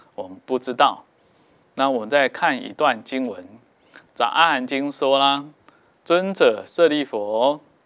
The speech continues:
名色非自作，非他作，非自他作，非非自他作，无因作。然彼名色原是生。”这意思是什么呢？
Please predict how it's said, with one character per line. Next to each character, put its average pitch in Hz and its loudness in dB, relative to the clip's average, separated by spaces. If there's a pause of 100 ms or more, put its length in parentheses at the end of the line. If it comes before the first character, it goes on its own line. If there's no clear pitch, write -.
(880)
名 127 -4
色 175 2 (200)
非 165 -2
自 165 -2
作， 120 -2 (260)
非 165 -4
他 151 0
作， 143 -2 (360)
非 165 2
自 160 -2
他 143 -2
作， - -4 (580)
非 185 4
非 180 2
自 175 0
他 156 4
作， 147 0 (140)
无 107 -14
因 147 -4
作。 143 -4 (720)
然 120 0
彼 113 0 (240)
名 110 -12
色 127 0 (240)
原 104 -8
是 135 -4
生。” 135 0 (1000)
这 226 0
意 190 -2
思 120 -6
是 131 -2
什 107 -10
么 113 -8
呢？ 156 -4